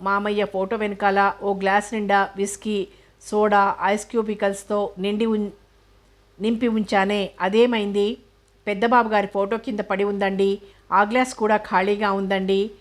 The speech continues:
డబుల్ డోస్ వేసుకున్న కోటేశ్వరరావు ఏం ప్రమాదం తెస్తాడో కదా. "ముందు నువ్వులే, తాళం, ఇంటికి తాళం వెయ్యి.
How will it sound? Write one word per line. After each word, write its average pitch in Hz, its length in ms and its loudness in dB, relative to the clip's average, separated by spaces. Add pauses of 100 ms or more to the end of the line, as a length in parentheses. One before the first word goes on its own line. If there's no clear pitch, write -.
(320)
డబుల్ 208 320 4
డోస్ 226 240 2
వేసుకున్న 202 360 -4
కోటేశ్వరరావు 196 840 0 (140)
ఏం 214 200 2
ప్రమాదం 208 420 0
తెస్తాడో 202 500 -2
కదా. 202 380 2 (420)
"ముందు 226 220 0
నువ్వులే, 202 520 0 (1400)
తాళం, 220 400 4 (640)
ఇంటికి 233 400 -4
తాళం 214 380 4
వెయ్యి. 208 400 4